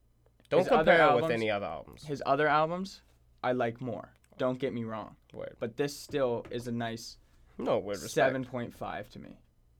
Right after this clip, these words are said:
Speaker 1: That's fair.
Speaker 2: Seven point eight, I would even go as high.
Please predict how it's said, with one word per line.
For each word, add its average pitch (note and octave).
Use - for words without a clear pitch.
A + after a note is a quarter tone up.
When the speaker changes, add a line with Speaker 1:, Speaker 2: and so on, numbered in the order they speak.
Speaker 1:
That's A2
fair. F2
Speaker 2:
Seven B2+
point A#2+
eight, G#2
I G#2
would G2+
even G2
go G2
as -
high. -